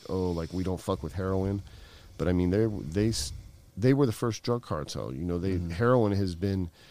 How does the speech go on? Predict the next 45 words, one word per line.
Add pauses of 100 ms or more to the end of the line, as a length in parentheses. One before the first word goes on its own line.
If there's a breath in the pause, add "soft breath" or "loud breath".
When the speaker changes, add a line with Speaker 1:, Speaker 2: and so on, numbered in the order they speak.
(180 loud breath)
Speaker 1:
their
biggest
moneymaker
since, (200)
you
know, (440 soft breath)
before
Prohibition
ended. (580 soft breath)
So
that,
I
got
that
story
too,
so
that
goes
all
the
way
back.
So
that's
kinda
like,
uh, (100)
you
know,
the
projects. (120)
I'm
hoping
to
get
all
these
projects
out,
like,
within
the
next,
uh,